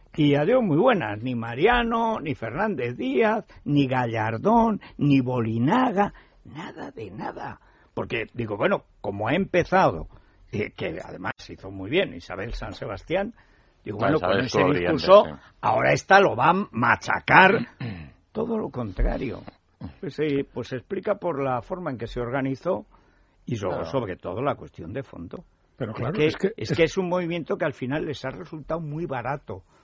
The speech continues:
Speaker 1: destruirlo, ¿no?
Speaker 2: Hombre, la
Speaker 3: Pero es
Speaker 2: vida
Speaker 3: que
Speaker 2: es
Speaker 3: una
Speaker 2: sin
Speaker 3: manifestación,
Speaker 2: soportar,
Speaker 3: una manifestación como la de ayer solo tiene sentido si tiene un petitum, o sea,
Speaker 1: Claro.
Speaker 3: una petición, ¿no?
Speaker 1: ¿Y qué?
Speaker 3: Si acaba sin petición, y la petición es a quien puede atenderla,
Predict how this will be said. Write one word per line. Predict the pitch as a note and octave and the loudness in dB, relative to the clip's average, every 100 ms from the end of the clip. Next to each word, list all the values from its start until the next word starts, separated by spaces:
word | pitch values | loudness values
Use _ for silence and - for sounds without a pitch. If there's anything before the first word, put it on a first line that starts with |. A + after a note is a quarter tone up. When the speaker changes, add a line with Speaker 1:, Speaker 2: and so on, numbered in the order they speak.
| _ | _
Speaker 1:
destruirlo, | G#2+ G#2 - F#2 C3+ - F#2 E2+ | -12 -12 -12 -12 -12 -12 -16 -16
¿no? | - _ _ _ _ | -18 _ _ _ _
Speaker 2:
Hombre, | G2 F#2+ | -12 -6
la | F#2 | -2
Speaker 3:
Pero | G2 | 0
es | |
Speaker 2:
vida | G#2 | 4
Speaker 3:
que | A#2+ | 4
Speaker 2:
es | G#2+ | 4
Speaker 3:
una | |
Speaker 2:
sin | - F3 | 2 2
Speaker 3:
manifestación, | D#3 D#3 - D3 - D3+ | 2 0 2 0 2 0
Speaker 2:
soportar, | G2 F2 | 0 -2
Speaker 3:
una | E3 | -2
manifestación | F#3 F3 D3 D3 B2+ D3+ C#3 | 0 -2 -4 -6 -6 -4 -4
como | C3+ B2+ | -2 -2
la | A#2+ | -2
de | A2 G2+ | 0 -2
ayer | F#2+ G2 - - - - | -2 -8 -10 -20 -20 -14
solo | - E3+ A3 G3+ | 4 6 6 4
tiene | F3+ E3+ | 2 0
sentido | D3 C#3+ A2+ C3 A#2 C#3+ - _ | -2 -2 -4 -2 0 0 -4 _
si | - - C3 | -12 -6 -6
tiene | - D3 E3+ F#3+ - - _ | 0 2 2 0 -4 -20 _
un | D3+ E3+ | -2 -2
petitum, | - A#2+ - G#3+ G3 G#2 - - | 0 0 2 2 2 0 -6 -10
o | B2 A#2+ | -10 -4
sea, | C#3+ | 2
Speaker 1:
Claro. | D#3+ C#3 | 4 8
Speaker 3:
una | F#3+ | 10
petición, | D3+ - B2+ B2+ G3+ A#3+ - | 10 8 2 4 4 2 -4
¿no? | A#2+ C4 - - - | -4 -4 -6 -18 -12
Speaker 1:
¿Y | G2+ | -6
qué? | - | 2
Speaker 3:
Si | C#3+ | 4
acaba | A2+ A2 G3 A#3+ | 4 6 10 10
sin | - G3 | 8 2
petición, | E3+ F3+ G3 - G#3 D#4+ D#4+ | 2 2 0 4 2 2 -4
y | B2 | 0
la | A2+ | 0
petición | G2+ A2+ G#2+ C3+ D3+ | 0 -2 -2 2 4
es | G3+ A3 - | 6 2 2
a | E3+ | 2
quien | - B2 G#2 | 4 0 2
puede | G2+ D3 F#3+ | 10 12 12
atenderla, | F#3+ - A2+ G#2 A#3+ E3+ | 4 2 -2 0 0 0